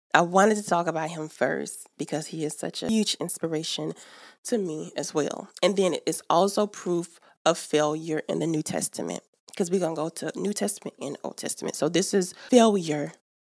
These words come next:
in the New Testament. So let's get into the proof that Peter was faithful first. So first of all, Peter was the first disciple chosen. Jesus had to see something special in him to have chosen him. But also,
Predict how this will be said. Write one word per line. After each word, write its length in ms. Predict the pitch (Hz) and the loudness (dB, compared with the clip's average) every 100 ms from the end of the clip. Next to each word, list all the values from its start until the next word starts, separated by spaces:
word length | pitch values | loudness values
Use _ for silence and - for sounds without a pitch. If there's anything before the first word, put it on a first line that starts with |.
| - - | -6 2
in 160 | 165 | 2
the 60 | 156 | 2
New 160 | 156 147 | 0 -2
Testament. 560 | 127 - - 123 - - _ _ _ - | -2 -2 -4 -4 -6 -10 _ _ _ 6
So 80 | |
let's 220 | 269 311 - | 8 8 8
get 180 | 294 | 4
into 320 | 240 220 214 180 | 4 4 6 6
the 120 | 175 | 4
proof 520 | - 208 165 160 - _ - - - | 2 2 2 -2 -10 _ -20 -20 0
that 160 | 165 165 | 2 2
Peter 240 | 196 175 | 2 2
was 200 | 156 - | 0 0
faithful 380 | 151 - - 156 | 0 0 -2 -2
first. 400 | - 131 - - - - | 0 0 -2 -10 -18 -6
So 120 | - 214 | 4 8
first 260 | 285 349 | 8 8
of 80 | 214 | 6
all, 160 | 190 185 | 6 4
Peter 340 | - 190 233 | 2 6 8
was 220 | 190 180 | 8 4
the 80 | 180 | 2
first 380 | - 160 170 - | 4 6 6 0
disciple 520 | 160 151 147 - 151 | 0 2 0 0 -4
chosen. 540 | - 135 - - - - - | -2 -2 -2 -4 -4 -10 -6
Jesus 400 | - 220 240 226 | 0 0 0 -4
had 240 | 190 190 190 | -4 -4 -4
to 80 | 190 | -6
see 220 | - 175 | -2 -2
something 360 | - 170 170 | -2 -2 -2
special 520 | 165 - 185 196 180 - | -4 4 6 6 2 -2
in 200 | 175 160 | -4 -4
him 440 | 151 156 160 180 - | -4 -4 -6 -10 -8
to 140 | 196 | -2
have 200 | 160 160 | -2 -2
chosen 420 | - 254 330 202 | 0 4 4 2
him. 260 | 160 156 - - - - - - - | -2 -4 -6 -8 -16 -20 -18 -20 -2
But 140 | - - | 2 6
also, 680 | 294 359 - - 170 185 | 4 4 4 4 4 0